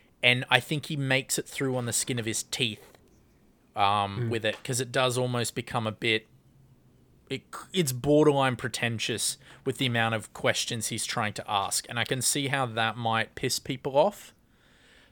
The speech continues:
Speaker 2: Yeah.
Speaker 1: Um, but it doesn't piss me off. That's the thing. I, I don't have a problem with it, but I can see that that is definitely a big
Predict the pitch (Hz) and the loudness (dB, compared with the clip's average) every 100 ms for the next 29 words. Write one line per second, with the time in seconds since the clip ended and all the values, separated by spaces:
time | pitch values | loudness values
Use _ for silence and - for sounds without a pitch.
0 | - 113 113 113 113 110 110 110 135 123 | -4 2 4 4 2 -2 -6 -4 -4 0
1 | 143 127 120 120 120 104 95 - 110 - | 0 0 -2 -4 -2 -4 -4 -6 -4 -6
2 | - 113 98 95 127 107 131 147 139 123 | -6 -6 -6 -2 0 4 4 4 2 2
3 | - 113 117 110 104 117 110 123 113 - | 0 0 -2 -4 -2 -2 -2 -2 -4 -2
4 | 131 123 110 117 117 110 - 117 - 135 | -2 -4 0 2 2 -2 -6 -8 -6 -10
5 | 127 123 110 - 123 | -8 -6 -6 -6 -10